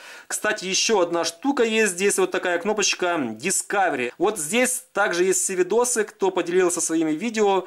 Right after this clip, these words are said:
Сейчас в прямом эфире можем прямо и смотреть. Вот, к примеру, видео с какого-то ресторана, пиццерия, да. Вот, нажимаем. И смотрим, что там сейчас происходит в данный момент. Также вы можете свои видео также закинуть.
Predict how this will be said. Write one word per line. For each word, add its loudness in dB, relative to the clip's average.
Сейчас -2
в -8
прямом 2
эфире 0
можем 2
прямо 2
и 2
смотреть. -2
Вот, -4
к -20
примеру, 2
видео 2
с -2
какого-то -2
ресторана, -2
пиццерия, -2
да. -2
Вот, -2
нажимаем. 0
И 0
смотрим, 0
что -2
там 0
сейчас 0
происходит -2
в -18
данный 2
момент. -2
Также 0
вы 2
можете 2
свои 2
видео 0
также -4
закинуть. -10